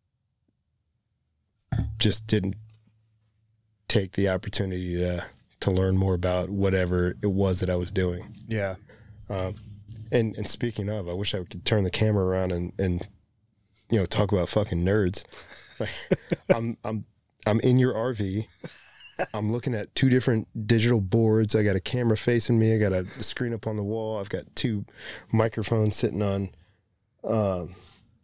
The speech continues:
Speaker 1: on these little rotational ports that I guarantee you weren't originally for this. <laughs>
Speaker 2: I, I may have made those out of some P V C pipe and some, uh, electrical tape and
Speaker 1: Yeah.
Speaker 2: some ta-, yeah.
Speaker 1: So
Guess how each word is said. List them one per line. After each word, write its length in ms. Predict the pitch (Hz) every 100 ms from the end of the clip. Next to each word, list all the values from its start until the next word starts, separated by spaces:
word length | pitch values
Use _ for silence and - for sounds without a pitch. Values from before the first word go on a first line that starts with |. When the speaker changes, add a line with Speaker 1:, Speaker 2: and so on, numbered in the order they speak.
| -
Speaker 1:
on 120 | 107
these 240 | 107 98 -
little 140 | 110
rotational 640 | 101 101 - 107 - 98 -
ports 340 | 110 107 -
that 140 | 95 - -
I 80 | 104
guarantee 460 | 95 107 98 -
you 120 | 107 98
weren't 260 | 101 - - -
originally 460 | 98 107 101 92 87
for 280 | - 107
this. 400 | 90 87 101 - -
<laughs> 1400 | 120 - _ _ - - - - - - _ _ _ -
Speaker 2:
I, 100 | 107 - -
I 60 | 117
may 120 | 110
have 160 | 101 98
made 200 | 98 98
those 200 | 101 107
out 120 | 98
of 140 | 98
some 220 | - - 95
P 180 | 110 101
V 100 | 101
C 240 | 113 107
pipe 300 | 110 101 104 -
and 240 | 101 101
some, 260 | - 101 98
uh, 200 | 98 98
electrical 440 | 104 101 - 107 104
tape 320 | 104 101 98
and 200 | 95 98 - -
Speaker 1:
Yeah. 160 | 170 107 - -
Speaker 2:
some 160 | - -
ta-, 120 | - -
yeah. 180 | 101 104 _ _ _ _ -
Speaker 1:
So 220 | 120 113